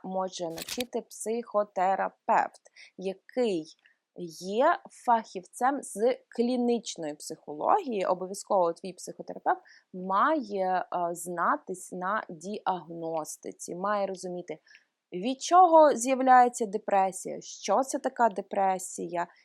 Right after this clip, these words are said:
і як її лікувати. І плюс комплексний підхід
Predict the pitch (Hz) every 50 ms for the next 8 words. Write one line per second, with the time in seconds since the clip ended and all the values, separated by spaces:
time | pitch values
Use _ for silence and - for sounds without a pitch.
0 | _ _ _ - 202 185 170 196 180 190 214 226 - - - 170 165 160 151 160
1 | 175 190 196 - _ - 175 165 175 175 - - 175 160 160 147 113 92 - -
2 | _ - - - - - _ _ _ _ _ _ _ _ - 202 190 180 _ -
3 | 214 226 269 320 370 370 370 - - - _ _ _ _ _ _ - - 262 247
4 | 240 240 220 - 214 185 180 - - - 185 175 170 - - - - - - -
5 | - 220 220 240 339